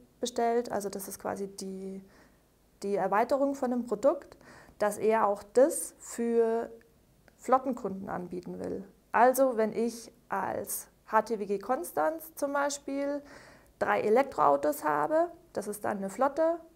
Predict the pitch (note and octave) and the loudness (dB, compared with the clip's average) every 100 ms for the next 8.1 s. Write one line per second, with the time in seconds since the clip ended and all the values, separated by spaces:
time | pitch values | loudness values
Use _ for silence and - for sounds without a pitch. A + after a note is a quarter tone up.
0 | _ A3 A3+ A#3 A3+ G#3+ G#3+ G#3+ G#3+ G#3+ | _ -2 0 0 0 2 4 2 0 -6
1 | G#3 G#3+ A3+ A3+ A3 G#3+ G#3+ A3 - G3 | -6 -4 -4 -2 -2 0 2 2 4 2
2 | G3 F#3+ G3 G#3+ A#3 A3 G#3+ F#3 F#3 G#3+ | -2 0 2 2 0 0 -2 -2 0 0
3 | C#4 D4 C#4+ C#4+ C#4+ C#4 - C4+ C4+ C#4+ | 0 0 0 0 0 -2 -2 -2 -2 -4
4 | C#4 - - - - _ _ - G#3 A3 | -10 -20 -20 -20 -20 _ _ 2 4 4
5 | A3 G3+ - - _ - G#3 A#3+ A3 A3 | 2 -4 -14 -20 _ 0 4 6 4 -2
6 | C#4+ C#4 D4 C#4 C4 C4+ C#4 C#4+ - _ | -2 2 2 2 2 2 0 -6 -14 _
7 | _ _ A3 A3 - B3 C4+ C#4+ C#4+ C#4+ | _ _ 0 2 0 -2 0 0 0 -2